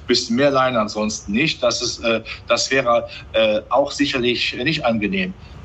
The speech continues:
Perfide wäre es, wenn er sagt, ich liefere mehr. Wenn er sagt, haben wir jetzt vierzig Prozent gehabt vor der, vor der Wartung, ich gehe mal wieder auf sechzig Prozent hoch.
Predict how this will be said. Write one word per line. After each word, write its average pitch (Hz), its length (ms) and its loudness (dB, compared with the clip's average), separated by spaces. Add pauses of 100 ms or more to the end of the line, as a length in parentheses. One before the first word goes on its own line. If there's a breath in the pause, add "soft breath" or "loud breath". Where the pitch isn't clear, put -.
(300)
Perfide - 600 -2 (640)
wäre 95 260 0
es, - 280 -4
wenn 107 100 -2
er - 20 0
sagt, - 340 0
ich - 240 -2
liefere - 380 -4
mehr. 98 200 0 (840 loud breath)
Wenn 120 100 0
er 110 80 4
sagt, 120 480 0 (340)
haben 120 160 2
wir 117 60 0
jetzt - 160 -2
vierzig 151 360 0
Prozent 165 480 -2
gehabt 151 280 0
vor 147 200 2
der, 135 320 2
vor 135 120 -4
der 123 180 2
Wartung, 160 500 0
ich - 200 -4
gehe 143 100 2
mal 123 140 2
wieder 110 160 2
auf 110 100 0
sechzig - 480 -2
Prozent 147 540 -2
hoch. 185 80 -8